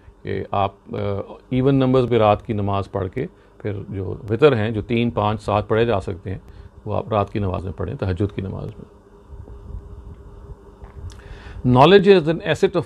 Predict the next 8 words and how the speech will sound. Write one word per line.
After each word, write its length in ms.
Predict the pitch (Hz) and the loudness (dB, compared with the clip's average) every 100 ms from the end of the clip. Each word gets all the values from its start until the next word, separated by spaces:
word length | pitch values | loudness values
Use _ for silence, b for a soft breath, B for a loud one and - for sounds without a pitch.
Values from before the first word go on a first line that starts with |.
| - | 0
people, 340 | 160 151 160 135 | -2 0 0 0
but 100 | 123 | -2
giving 540 | 101 131 151 170 143 | 2 2 2 0 0
knowledge 380 | 113 127 156 - | 2 2 0 -4
to 60 | 147 | -4
others 340 | 131 127 151 147 | 0 4 4 4
has 460 | 120 117 120 104 107 | 4 2 2 -2 -4
been 300 | 117 123 127 | -2 0 -2